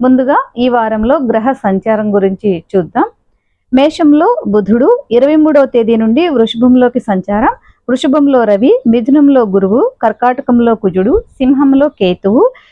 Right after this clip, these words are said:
ధనుస్సు, మకర, కుంభ, మీనాలలో చంద్ర సంచారం, కుంభంలో రాహువు, మీనంలో శుక్రుడు, శని. గ్రహ సంచారం ఈ విధంగా ఉంది. ముందుగా మేషరాశి.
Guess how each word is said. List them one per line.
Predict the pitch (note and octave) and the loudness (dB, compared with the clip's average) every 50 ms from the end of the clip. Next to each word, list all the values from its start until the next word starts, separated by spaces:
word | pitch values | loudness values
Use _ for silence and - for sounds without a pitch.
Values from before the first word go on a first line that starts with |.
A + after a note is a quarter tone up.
| _ _ - | _ _ -6
ధనుస్సు, | G#3+ A3 C4+ B3+ C4 D#4+ D#4 - - F4+ G#4 G#4 | -2 0 2 2 0 0 -2 -2 -2 0 2 2
మకర, | D#4 A#3+ A#3 A3+ - B3+ C4 C#4+ D#4 | 2 2 0 0 0 0 0 0 0
కుంభ, | D#4 - B3 A#3 A#3 A3+ A#3+ C#4+ D#4 D#4 | -2 0 0 2 2 2 2 2 0 0
మీనాలలో | A#3+ G#3+ G#3+ A3 A3+ A3+ A3+ A3 A3 A#3 C4+ F4 | -2 -2 0 0 0 0 0 0 0 0 -2 -2
చంద్ర | F#4 - - G#3+ G3+ G3 A#3 | -4 -4 -4 -4 -2 -2 -4
సంచారం, | A#3+ - A3 F3+ F3 E3 - F3+ G3 A3+ F4 B4 - _ _ _ _ _ - | -4 -4 -4 -4 -4 -2 -2 -2 -2 -2 -2 -4 -6 _ _ _ _ _ -2
కుంభంలో | D4+ D4+ D#4 D#4 F#4 E4+ D#4 D4+ D#4+ F4 | 0 0 2 2 2 2 4 4 4 2
రాహువు, | E4+ D4 A3 F#3+ G3 G#3 - - G#3+ B3 D#4 B4+ C#5 _ _ _ _ _ - | 2 2 2 2 0 0 -2 -2 0 2 0 0 -2 _ _ _ _ _ 0
మీనంలో | C4+ D4+ D#4+ D#4 D#4 C#4 C4+ C#4+ F4 A#4+ - | 0 2 2 2 2 2 0 -2 -2 -4 -6
శుక్రుడు, | - - C4+ - - B3+ B3+ B3 F#4+ A#4+ A#4 | -6 -8 -6 -4 -2 -2 -2 0 -2 -4 -4
శని. | _ - A#3 G3 E3 D3+ - _ _ _ _ _ _ G#3+ | _ -4 -4 -4 -4 -4 -8 _ _ _ _ _ _ -4
గ్రహ | A3+ B3 C4+ | -2 -2 -2
సంచారం | C4+ - - B3 A3+ - A#3 A3+ B3 E4 A#4 A#4+ - | -4 -4 -4 -4 -2 -2 -2 -2 -2 -2 -4 -6 -4
ఈ | A#3 A#3 A#3 A#3 | -2 0 0 0
విధంగా | A#3 - G3 G3+ G#3+ G3 G#3+ G#3+ | 0 -2 -2 -2 0 0 0 0
ఉంది. | G3+ F#3 E3+ E3+ E3+ F3+ B3+ A4+ C5 - _ _ _ _ _ - | -2 -2 -4 -4 -2 0 0 0 0 -2 _ _ _ _ _ -2
ముందుగా | A3 A3+ G#3+ A3 A3 B3+ A4 C#5 C5+ _ - | -2 0 0 0 0 0 -2 -4 -6 _ -2
మేషరాశి. | G#3 G3+ G3 G3 - - F#3+ F3+ F3 F3 - - G4+ C5 C#5+ | -2 0 0 -2 -2 -4 -2 -2 -2 -2 -2 0 0 0 -2